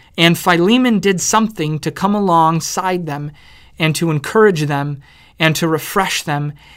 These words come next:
and to get them ready to go back out there and to keep fighting for the Lord.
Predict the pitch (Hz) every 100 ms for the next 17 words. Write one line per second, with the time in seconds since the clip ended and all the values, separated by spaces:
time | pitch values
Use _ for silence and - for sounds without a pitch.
0 | - 170 165 180 214 - 247 185 190 196
1 | - 160 185 214 175 160 165 170 180 175
2 | 160 151 - 214 220 - 185 185 165 151
3 | 170 160 143 135 135 127